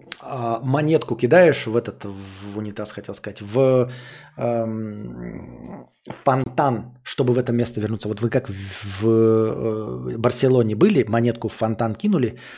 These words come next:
чтобы вернуться в это место. Так и оставим вот это хорошее настроение, чтобы завтра вернуться. Чтобы завтра вернуться. И не забудем про него.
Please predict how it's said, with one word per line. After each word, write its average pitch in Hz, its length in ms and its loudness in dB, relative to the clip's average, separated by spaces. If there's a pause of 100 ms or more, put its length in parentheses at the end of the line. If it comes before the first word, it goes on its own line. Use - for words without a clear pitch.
чтобы 120 280 2
вернуться 117 480 4
в 107 40 -4
это 110 160 -6
место. 107 420 -8 (320)
Так 147 200 4
и 170 40 8
оставим 147 420 4
вот 123 100 2
это 127 120 2
хорошее 123 420 0
настроение, 143 800 2 (680)
чтобы 113 320 0
завтра 127 500 0 (800)
вернуться. 101 640 -2 (1200)
Чтобы 110 260 -2
завтра 98 280 -8
вернуться. 107 460 -8 (3500)
И 180 680 0
не 127 200 2
забудем 101 400 -2
про 98 120 -12
него. 101 240 -14